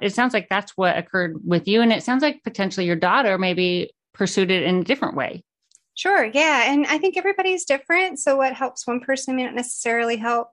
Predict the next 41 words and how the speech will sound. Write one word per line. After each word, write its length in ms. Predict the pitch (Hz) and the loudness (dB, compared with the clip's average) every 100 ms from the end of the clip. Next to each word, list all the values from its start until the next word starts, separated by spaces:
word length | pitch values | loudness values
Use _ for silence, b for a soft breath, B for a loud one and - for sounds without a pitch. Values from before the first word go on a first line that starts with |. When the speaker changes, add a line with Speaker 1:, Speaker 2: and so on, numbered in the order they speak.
| _ | _
Speaker 2:
the 100 | 330 | 4
next. 400 | 294 262 285 - | 6 4 0 0
Mental 280 | 339 349 330 | 2 2 0
health 340 | 311 320 330 | 2 2 2
is 160 | 370 - | -2 -4
tricky. 560 | 339 320 262 226 214 - | -6 -6 -4 -2 -2 -4
There's 160 | 262 254 | -2 0
so 320 | - 320 302 | 0 2 4
many 180 | 320 320 | 4 4
factors 760 | 311 269 262 - 226 202 202 | 4 2 2 0 2 2 0
that 160 | 240 226 | 0 0
affect 960 | 220 - 233 214 202 - - - - _ _ - | -2 -4 0 0 0 -4 -6 -6 -6 _ _ 0
mental 320 | 233 220 220 | 0 2 -2
health 260 | 202 190 | -2 -2
conditions. 920 | - 208 202 202 247 262 330 415 403 B B B | -4 -2 -2 -2 0 2 4 2 0 B B B
Um, 220 | 233 220 | 2 2
my 100 | 226 | 2
daughter 300 | 226 220 220 | 2 2 2
in 80 | 226 | 0
particular 420 | 226 240 240 226 226 | -4 -8 0 2 2
has 180 | 233 233 | 0 2
multiple 800 | 220 226 - - 269 269 285 | 0 0 -2 2 4 6 4
layers 480 | 254 233 269 285 285 | 2 2 2 0 0
of 100 | 294 | -4
things 440 | - 285 294 294 - | -2 2 2 2 0
happening. 800 | 269 277 294 285 285 294 320 | 0 0 0 2 4 4 2
And 200 | - 254 | 0 0
so 80 | 247 | 0
it's 200 | 233 - | -2 0
not, 360 | 240 233 240 - | 0 2 2 2
there's 180 | 262 262 | 0 0
no 120 | 277 | 0
one 340 | 262 254 262 262 | 0 0 2 0
simple, 460 | - 269 262 247 - | 0 -2 0 -4 -2
easy 440 | 240 247 254 233 | -4 -4 -2 -2
answer. 460 | 247 247 311 330 381 | -2 -2 0 2 2
And 240 | 269 269 277 | 2 2 2
unfortunately, 440 | 269 320 302 320 | 2 0 2 2
it 80 | 302 | 4
does 220 | 302 311 | 2 2
take 380 | - 330 330 | -2 -2 -2